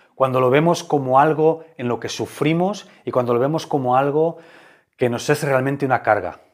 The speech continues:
Entonces, para poder cultivar una cultura de la práctica, algo que hacemos con cotidianidad,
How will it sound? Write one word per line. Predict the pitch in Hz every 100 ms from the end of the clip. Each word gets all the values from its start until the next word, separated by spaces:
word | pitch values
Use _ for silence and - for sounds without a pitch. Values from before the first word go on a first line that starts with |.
| _ _ _ _ _
Entonces, | _ 135 -
para | - 135 127
poder | 131 135 170
cultivar | 190 175 - 156 147 127 - -
una | 139 156 151
cultura | 127 120 117 - 160 131 113
de | 107
la | 104 -
práctica, | 107 123 139 - 131 131
algo | 123 117
que |
hacemos | 120 113 107
con | 104
cotidianidad, | 107 104 107 101 104 131 151